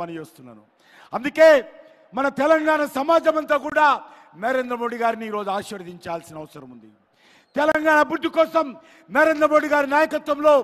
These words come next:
కేంద్ర ప్రభుత్వం అంకిత భావంతో ప్రయత్నం చేస్తా ఉంది. అందుకే మీ అందరిని కోరుతా ఉన్నాను, ఈరోజు మనం చూశాము, ఈ రాష్ట్రంలో పది సంవత్సరాలుగా అధికారంలో ఉన్నటువంటి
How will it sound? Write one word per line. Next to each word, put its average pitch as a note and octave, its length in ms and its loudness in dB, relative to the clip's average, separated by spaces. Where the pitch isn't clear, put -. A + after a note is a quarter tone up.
కేంద్ర A3+ 360 -4
ప్రభుత్వం G#3 380 -4
అంకిత G3+ 340 -12
భావంతో F#3+ 400 -4
ప్రయత్నం E3+ 420 -10
చేస్తా D#3 240 -14
ఉంది. B2 160 -14
అందుకే A3 300 -6
మీ G3+ 100 -8
అందరిని G#3+ 320 -10
కోరుతా G#3+ 260 -10
ఉన్నాను, D3 200 -16
ఈరోజు A#3 220 0
మనం A3+ 180 -4
చూశాము, C4 400 0
ఈ A#3+ 100 -6
రాష్ట్రంలో C#4 500 4
పది C#4+ 160 0
సంవత్సరాలుగా D4 760 0
అధికారంలో C#4+ 600 0
ఉన్నటువంటి D4 540 0